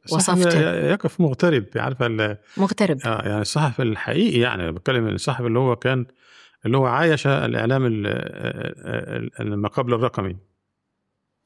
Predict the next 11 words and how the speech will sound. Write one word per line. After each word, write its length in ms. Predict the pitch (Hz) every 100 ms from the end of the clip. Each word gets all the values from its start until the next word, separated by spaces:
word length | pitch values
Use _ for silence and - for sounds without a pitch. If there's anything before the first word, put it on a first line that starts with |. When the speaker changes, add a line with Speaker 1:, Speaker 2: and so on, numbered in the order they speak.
| _ _ _ _ -
Speaker 1:
أعتقد 200 | 107 170
أنه 340 | 160 156 156
يح-، 120 | 131 143
يشعر 400 | 151 160 - 131
باغتراب، 560 | 127 - 175 175 120
لأنه 580 | 120 131 127 117 117 113 104
يعني 380 | 104 104 104
لا 140 | 101 147
يستطيع 360 | 135 151 165
أن 80 | 139
يجاري 440 | 123 123 135 131